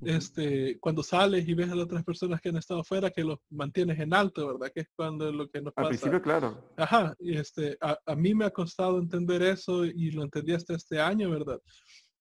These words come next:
Speaker 2: Que fue cuando estaba leyendo de este tipo llamado David Goggins, y,
Speaker 1: Ujú.
Speaker 2: o sea, es un libro que recomiendo altamente a toda la gente,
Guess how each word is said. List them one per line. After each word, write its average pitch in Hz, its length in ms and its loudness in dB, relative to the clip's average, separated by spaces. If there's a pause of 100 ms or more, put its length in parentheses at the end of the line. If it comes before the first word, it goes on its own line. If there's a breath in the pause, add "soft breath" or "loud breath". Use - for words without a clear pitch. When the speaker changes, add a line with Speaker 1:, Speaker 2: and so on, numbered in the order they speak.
Speaker 2:
Que 160 100 -2
fue 175 180 -4
cuando 175 220 0
estaba 170 320 0
leyendo 170 440 0
de 165 80 2
este 160 200 -6
tipo 156 640 -2
llamado 160 400 0
David 165 420 4
Goggins, 214 600 0
y, 143 300 -4 (120)
Speaker 1:
Ujú. 120 240 -8
Speaker 2:
o 143 80 -4
sea, 175 180 0
es 170 60 4
un 170 180 4
libro 165 280 4
que 165 120 -2
recomiendo 160 540 -2
altamente 160 460 -2
a 151 40 -6
toda 160 220 0
la 151 80 0
gente, 160 380 -4